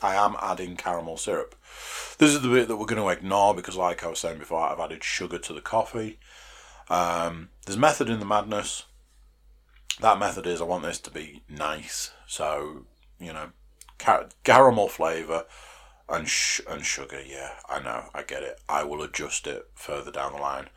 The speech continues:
Let me have this for just now. Just let me have this. Um,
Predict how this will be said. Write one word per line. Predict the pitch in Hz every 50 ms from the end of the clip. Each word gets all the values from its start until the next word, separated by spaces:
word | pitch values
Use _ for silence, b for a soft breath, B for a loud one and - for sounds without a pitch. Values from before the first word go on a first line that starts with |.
| b b b b b b b b
Let | 87 85 - 85
me | 90 90
have | 82 - - 80 78 -
this | - 71 69 - - - - - - - -
for | - - 82 92 90 -
just | - 143 120 - - 110
now. | 98 85 76 - - - - - - _ _ _ - - _ _ _ _ - -
Just | - 82 - -
let | 73 - 95
me | 85
have | 76 73 69 - -
this. | - - - - - - - - _ _ _ _ - _ _ _ _ - B B B B B B B B B B B B B B B _ - - - - -
Um, | 123 120 120 117 117 117 113 110 113 117 110 104 101 -